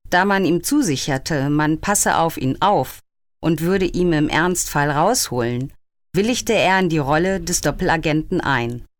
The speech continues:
Da er sich nicht sonderlich für die politische Lage interessierte, war es dann das von beiden Seiten in Aussicht gestellte Geld, was den Ausschlag gab, sich auf das Abenteuer einzulassen.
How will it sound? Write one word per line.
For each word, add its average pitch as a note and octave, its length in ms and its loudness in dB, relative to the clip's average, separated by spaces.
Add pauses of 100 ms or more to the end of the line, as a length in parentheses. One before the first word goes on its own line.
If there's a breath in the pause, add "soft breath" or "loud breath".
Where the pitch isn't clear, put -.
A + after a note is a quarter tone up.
(840)
Da G3+ 200 4
er A3+ 100 2
sich G#3 160 -4
nicht G#3+ 160 0
sonderlich G#3+ 480 2
für G#3+ 160 0
die G#3 80 -2
politische G#3+ 560 0
Lage F#3 320 2
interessierte, F3+ 1040 0
war G3+ 160 4
es - 220 0
dann G3+ 340 2
das G#3 240 2
von G#3 420 0
beiden A3+ 320 2
Seiten G3+ 320 2
in A3 140 0
Aussicht G3+ 400 0
gestellte G#3+ 420 -2
Geld, A3 360 0
was D3 160 -2
den C#3+ 120 0
Ausschlag D3+ 460 -2
gab, D3 340 0
sich - 280 -4
auf E3+ 160 0
das - 160 -2
Abenteuer F3+ 560 0
einzulassen. C3 880 -2